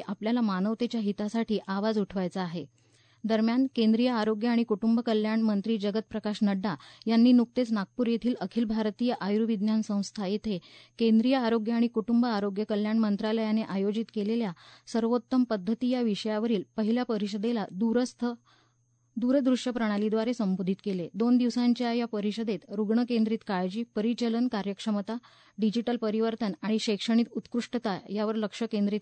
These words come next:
करून विविध एम्स संस्थांनी स्वीकारलेल्या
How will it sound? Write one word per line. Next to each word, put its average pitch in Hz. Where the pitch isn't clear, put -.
करून 220
विविध 214
एम्स 233
संस्थांनी 214
स्वीकारलेल्या 208